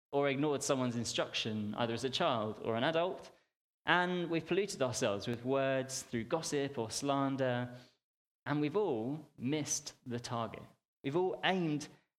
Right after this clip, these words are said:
to do one thing, but then done another. Or aimed by saying, "We're gonna do this," and then done something different. But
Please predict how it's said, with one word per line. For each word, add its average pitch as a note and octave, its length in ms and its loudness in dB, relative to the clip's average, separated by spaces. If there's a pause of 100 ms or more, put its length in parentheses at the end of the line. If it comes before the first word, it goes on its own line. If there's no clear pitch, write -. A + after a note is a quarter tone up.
(300)
to C#3+ 80 0
do D#3 200 0
one D#3 220 2
thing, C3 440 2 (140)
but B2+ 100 -2
then A#2 300 2 (160)
done A2+ 180 0
another. A2+ 340 0 (120)
Or D3+ 260 2
aimed D#3+ 400 0
by C3 140 4
saying, C3 580 0 (140)
"We're B2+ 100 -4
gonna B2+ 200 2
do C3 120 0
this," C3+ 440 -2
and A2 100 -8
then G#2+ 160 -4
done G#2+ 160 -4
something G#2 500 -8 (400)
different. B2 480 -4
But - 380 0